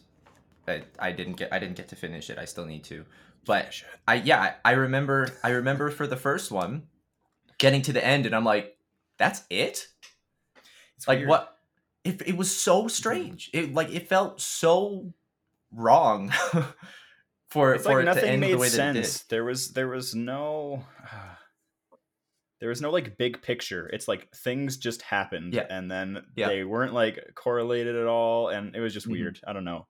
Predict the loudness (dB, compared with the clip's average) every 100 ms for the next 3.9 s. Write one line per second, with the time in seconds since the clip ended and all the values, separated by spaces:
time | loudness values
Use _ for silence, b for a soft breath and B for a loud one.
0 | -10 -6 0 0 0 -4 -12 B -8 -8
1 | -2 0 2 2 0 -2 B B 0 0
2 | -2 B B 0 2 2 2 2 8 6
3 | 6 4 6 6 6 6 8 6 4